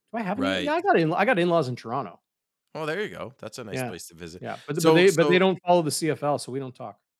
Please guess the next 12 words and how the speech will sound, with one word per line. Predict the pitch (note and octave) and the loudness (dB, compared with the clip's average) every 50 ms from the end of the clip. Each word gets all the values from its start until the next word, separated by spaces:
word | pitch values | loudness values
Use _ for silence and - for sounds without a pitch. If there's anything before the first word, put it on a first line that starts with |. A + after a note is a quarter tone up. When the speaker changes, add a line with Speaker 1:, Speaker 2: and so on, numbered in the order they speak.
| _ _ - | _ _ -6
Speaker 2:
But | D#3+ D#3 | -6 -4
the | - E3+ | -4 -2
night | D#3 D#3 F3 G#3 | -2 0 0 0
of | A#3+ A3+ | -2 -2
the | F#3 E3+ | -4 -2
wedding | D3 D3+ D3+ D3 D3+ C#3+ | -2 -2 -2 -2 -2 -4
is | B2+ G#2+ F#2+ | -6 -6 -8
the | G#2+ G#2+ | -10 -10
Sun-, | - - - D3 B2+ - F#3 F3+ - | -10 -8 -6 -6 -2 -2 -2 0 0
<laughs> | G3+ G3+ F3 - - | 0 -2 -2 -2 -6
okay, | E3 D3 - - - - - - G2 F#2+ - - - - | -8 -8 -10 -12 -14 -14 -10 -10 -8 -8 -10 -12 -12 -12
right. | B2+ B2 - - B2+ C#3 - - | -12 -12 -12 -12 -16 -18 -18 -20